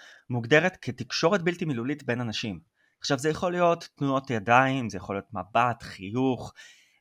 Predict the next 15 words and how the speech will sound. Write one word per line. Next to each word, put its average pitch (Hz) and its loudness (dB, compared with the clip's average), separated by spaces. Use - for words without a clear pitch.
אה, 110 -2
טון 156 4
הדיבור 139 4
שלנו, 123 2
מהירות 110 0
הדיבור 147 -2
שלנו, 120 -2
כל 202 2
הדברים 170 0
האלה 156 2
מגדירים 123 -2
את 123 -6
שפת - -4
הגוף 107 -6
שלנו. 92 -6